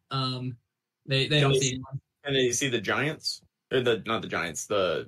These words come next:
Speaker 2: zombies?
Speaker 1: Um, they can see the zombies if you wanna make some attacks at them.
Speaker 2: Yep.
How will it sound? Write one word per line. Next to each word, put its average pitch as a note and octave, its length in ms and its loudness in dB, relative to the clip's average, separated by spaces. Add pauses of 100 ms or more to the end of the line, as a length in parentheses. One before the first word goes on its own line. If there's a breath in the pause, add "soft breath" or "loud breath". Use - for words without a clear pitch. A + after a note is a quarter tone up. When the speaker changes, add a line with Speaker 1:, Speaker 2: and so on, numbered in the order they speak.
Speaker 2:
zombies? A#2 540 -2 (880)
Speaker 1:
Um, F3+ 240 4
they F3+ 140 6
can G3 400 -2
see G#3+ 180 -4
the F#3+ 120 0
zombies D#3+ 500 2
if B2 120 -4
you D3 80 4
wanna D3 120 4
make D3 180 6
some D3 140 0
attacks C#3 400 -2
at - 160 -10
them. A2+ 280 -8 (420 soft breath)
Speaker 2:
Yep. - 180 -4